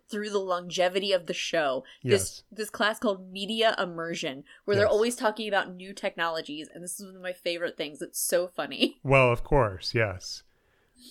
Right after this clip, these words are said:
Speaker 2: Uh, the, yeah, the technology is, is one of the more entertaining aspects of watching anything from this era.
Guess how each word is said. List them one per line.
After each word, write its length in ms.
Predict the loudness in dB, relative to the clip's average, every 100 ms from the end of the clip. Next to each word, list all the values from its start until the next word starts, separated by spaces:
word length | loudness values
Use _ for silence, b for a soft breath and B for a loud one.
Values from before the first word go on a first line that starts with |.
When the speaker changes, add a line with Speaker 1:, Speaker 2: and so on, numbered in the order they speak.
| B
Speaker 2:
Uh, 260 | 4 4 4
the, 180 | 2 -2
yeah, 240 | 2 2 2
the 200 | -2 -2
technology 1080 | -2 -2 2 4 4 0 -2 -4 -6 -8 -14 _ _ _ _ _ _ _ _ _ 2
is, 260 | 2 2 -2
is 260 | 0 0 0
one 180 | -2 -2
of 120 | -4
the 160 | -6 -8 _
more 280 | 0 2 2
entertaining 560 | 0 -2 0 0 0 0
aspects 460 | 2 2 2 2
of 140 | -4 0
watching 420 | 0 0 -2 -2
anything 580 | -2 -2 -4 -2 -2 -4
from 300 | -4 -4 -4
this 340 | -8 -10 -12 -10 -2
era. 440 | 0 2 -2 -8